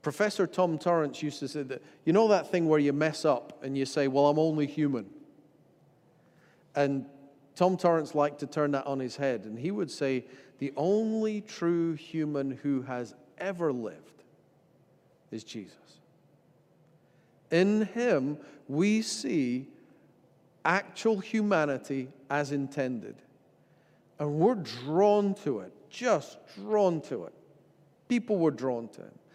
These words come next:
Outcasts and sinners and prostitutes, those who had burnt through the goodwill of their local community, like Zacchaeus, those who were lost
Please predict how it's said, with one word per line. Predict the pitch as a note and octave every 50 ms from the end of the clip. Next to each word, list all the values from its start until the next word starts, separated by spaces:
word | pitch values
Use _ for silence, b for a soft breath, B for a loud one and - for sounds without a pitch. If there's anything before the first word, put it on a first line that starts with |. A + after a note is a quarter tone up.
| b b b b b b _
Outcasts | E3+ F#3 G#3 F#3+ F3 - - D#3 C3 A#2+ - -
and | C3 A#2+ A#2
sinners | - - - - A3+ G#3 F#3 C3+ A#2+ A2+ -
and | B2+ A#2 -
prostitutes, | - - G#3+ - - - - - - - - - A2 - - - - - _ b b b b b b b b b
those | _ C3 E3 F3+ F#3+ G3 F#3 F#3+ -
who | F#3+ F#3 E3+
had | E3 D#3+ D3+ C3+ B2 - B B B B B B B C3 A#2 _
burnt | - F3+ G3 G3+ G#3 G#3 F3 E3
through | - - G3 F#3+
the | F3 D#3+ -
goodwill | - D#3+ E3+ D#3 C#3 C#3+ F3 E3+ D#3
of | C#3 A#2+ -
their | C3+ B2+ B2
local | C3 C3+ C3+ C3+ - C#3
community, | B2+ - - C#3 C#3+ D3 D3+ C#3 A#2 - - A#2+
like | A#2 A#2+ A#2+ B2 A#2 A2+
Zacchaeus, | - A#2+ A#2 - - D#3+ D#3+ D3+ - - - - B B B B B B
those | - D3+ F3 F3+ F3+ E3
who | - F#3
were | E3+ E3+
lost | D#3 D3+ E3 F3 F#3 G3 G3 E3 C3+ - - - - - -